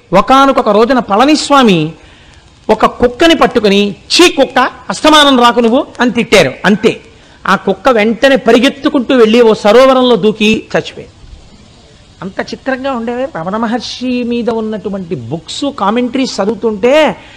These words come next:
మీరు తెల్లబోతారు నిజంగా. ఆయన బ్రహ్మజ్ఞాని, ఆయన తత్వం చూసి, ఆ కోతికి, ఈయన తొడ మీద కూర్చునే అలవాటు ఉన్నటువంటి కోతికి,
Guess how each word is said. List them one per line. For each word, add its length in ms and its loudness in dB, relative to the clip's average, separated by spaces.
మీరు 120 0
తెల్లబోతారు 720 -2
నిజంగా. 320 -4
ఆయన 380 -6
బ్రహ్మజ్ఞాని, 840 0
ఆయన 220 0
తత్వం 460 -4
చూసి, 440 0
ఆ 180 4
కోతికి, 640 2
ఈయన 280 4
తొడ 260 2
మీద 200 2
కూర్చునే 480 0
అలవాటు 480 4
ఉన్నటువంటి 640 2
కోతికి, 800 2